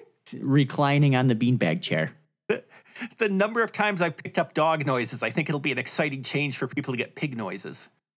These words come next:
Speaker 1: She makes really, really funny noises. It's good. She almost wants to talk. You can hear her mouth trying to form syllables.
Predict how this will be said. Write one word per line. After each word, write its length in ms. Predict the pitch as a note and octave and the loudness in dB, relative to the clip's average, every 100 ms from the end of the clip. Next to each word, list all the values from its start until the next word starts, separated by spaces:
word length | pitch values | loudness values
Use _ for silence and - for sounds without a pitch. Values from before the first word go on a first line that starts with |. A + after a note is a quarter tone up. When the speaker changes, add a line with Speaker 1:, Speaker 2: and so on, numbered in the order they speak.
| _ D3+ A#2 D3+ | _ 0 4 4
Speaker 1:
She 160 | A#2+ D3+ | 4 2
makes 260 | C3+ A#2 B2+ | 2 2 2
really, 220 | A2+ G2+ | 4 4
really 260 | G#2 G2+ | 2 2
funny 280 | F#2+ G#2 F#2 | 0 0 0
noises. 580 | F2+ F2 E2+ F#2 - - | 0 -2 -4 -8 -10 -10
It's 220 | G#2 G2+ - | -12 -12 -4
good. 260 | G2+ F#2 | -2 -2
She 220 | - B2+ | 0 0
almost 340 | B2+ C3+ C#3+ - | 2 4 2 2
wants 220 | C#3 A#2+ | 0 -2
to 80 | G#2+ | -4
talk. 420 | - G2+ F2 - | -2 -2 -2 -2
You 120 | A2+ | -2
can 120 | A2 | 2
hear 220 | A2 A#2+ A#2 | 2 4 4
her 80 | |
mouth 320 | G#2 G#2+ F#2 - | 4 2 0 -2
trying 240 | A2 G2 | 0 0
to 60 | F#2 | 0
form 320 | - G#2 G2 | 0 2 2
syllables. 680 | - A2+ F2+ E2+ E2 - | 2 2 2 0 -2 -4